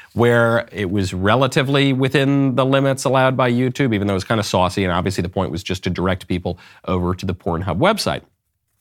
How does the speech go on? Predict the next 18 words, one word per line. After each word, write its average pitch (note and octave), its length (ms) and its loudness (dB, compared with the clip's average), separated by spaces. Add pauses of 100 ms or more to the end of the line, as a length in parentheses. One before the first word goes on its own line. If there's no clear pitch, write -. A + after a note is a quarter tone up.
(380)
YouTube C3+ 360 2
says, A#2+ 320 0 (400)
"No A#2 220 4
more." F#2+ 280 -2 (480)
They F#2+ 100 0
banned C#3 300 2
the F#3 80 4
account, A#2+ 380 2
which G#2+ 140 -2
had G#2 160 2
almost G#2 280 -2
a G2 40 0
million A2 320 0
followers, F2 580 0
after F#2 300 -2
repeated A2 420 0
violations. F#2 720 -2 (300)
This D3+ 260 2